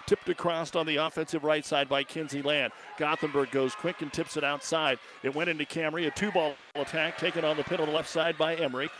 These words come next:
Gothenburg to the outside, the attack off finger is gonna be picked up by Camry, sets middle and dumped down for a Minden kill. McKenna Starkey will get Minden on the board.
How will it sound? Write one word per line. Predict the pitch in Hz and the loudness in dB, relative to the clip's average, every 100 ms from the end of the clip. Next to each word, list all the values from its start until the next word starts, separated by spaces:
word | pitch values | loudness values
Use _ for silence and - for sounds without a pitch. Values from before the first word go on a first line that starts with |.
| - | -6
Gothenburg | 165 160 160 170 180 | 0 0 0 0 0
to | 151 | 0
the | 147 | 0
outside, | 156 170 - 135 147 - - | -2 -2 -2 0 0 -4 -10
the | 135 | -4
attack | 143 - 170 160 | -2 2 2 2
off | 151 170 | 2 2
finger | - 147 156 | 0 -2 -2
is | 139 | -4
gonna | 147 | -2
be | 143 | -4
picked | - - | -6 0
up | 170 | 2
by | - 147 | 2 0
Camry, | 143 165 143 165 170 - | -2 -4 -4 -4 -8 -10
sets | - 190 190 156 | 2 2 4 2
middle | 170 190 | 4 4
and | 175 | 6
dumped | 170 185 | 6 6
down | 165 165 156 | 4 4 2
for | 151 160 | 2 4
a | 156 | 4
Minden | 160 156 151 143 | 4 2 0 2
kill. | 175 165 147 156 - - - - 135 | 4 4 4 2 0 -4 -4 0 2
McKenna | 160 170 175 160 | 2 2 2 2
Starkey | - - 208 196 156 113 98 - - - - 117 | 0 4 4 4 -2 -2 -6 -8 -8 -8 -4 4
will | 135 143 | 6 6
get | 151 170 | 4 2
Minden | 147 160 139 135 | 2 4 4 2
on | 139 147 139 | 2 2 2
the | |
board. | 131 151 156 127 | 2 6 8 8